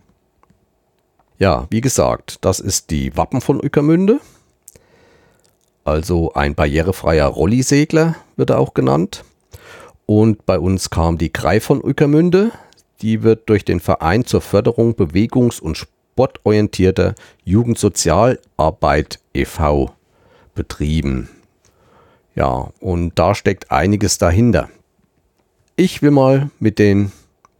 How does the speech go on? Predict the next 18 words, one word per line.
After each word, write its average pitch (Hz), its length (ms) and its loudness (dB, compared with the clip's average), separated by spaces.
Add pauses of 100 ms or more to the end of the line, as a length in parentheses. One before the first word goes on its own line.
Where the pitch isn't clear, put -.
(640)
äh, 90 340 2
Schiffsdaten 135 640 0
anfangen. 113 640 -2
Also 90 360 0
die 92 140 -6
Greif 80 240 0
von 95 180 -2
Ueckermünde 87 680 0
ist - 180 -10
zwanzig 82 400 -4
Meter 80 240 2
lang, 104 240 0 (320)
eine 87 220 -2
Breite 85 360 0
von - 220 -6
fünf 165 320 -2
Metern, 139 440 2 (960)
Tiefgang 110 580 2